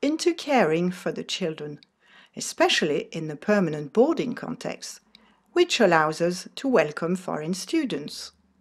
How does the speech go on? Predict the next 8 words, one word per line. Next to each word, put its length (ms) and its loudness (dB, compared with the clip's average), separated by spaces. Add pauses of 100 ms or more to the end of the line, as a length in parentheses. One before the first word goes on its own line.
(800)
We 200 6
set 340 2
our 140 4
heart 420 -2
on 140 -4
supporting 560 -2
the 100 -8
children 560 0